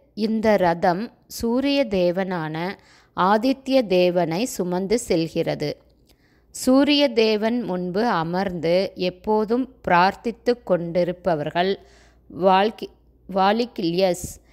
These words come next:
எனப்படும் அறுபதினாயிரம் முனிவர்கள் ஆவார்கள்.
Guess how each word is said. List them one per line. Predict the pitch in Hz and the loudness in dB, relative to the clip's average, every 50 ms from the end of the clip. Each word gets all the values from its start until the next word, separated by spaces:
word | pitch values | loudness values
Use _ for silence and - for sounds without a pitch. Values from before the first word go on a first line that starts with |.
| _ _ _ _ | _ _ _ _
எனப்படும் | - - 180 180 185 185 170 - - 170 151 170 190 220 226 - - _ - - | -8 -4 -4 -2 -2 -2 -4 -2 -4 -2 0 0 0 -2 -2 -6 -10 _ -8 -2
அறுபதினாயிரம் | 165 170 175 208 185 226 220 196 240 220 214 208 196 185 175 170 170 165 170 190 240 262 - | -2 0 0 0 0 0 0 0 0 -2 0 -2 -2 -2 0 0 0 0 0 0 -2 -4 -6
முனிவர்கள் | - 180 170 175 185 202 208 202 202 175 165 160 175 175 | -6 -6 -4 -4 -4 -4 -2 -2 0 -2 0 -2 0 0
ஆவார்கள். | 214 226 196 170 147 151 156 147 143 147 - 156 151 - | 0 0 0 -2 0 0 0 0 0 -2 -4 -4 -4 -4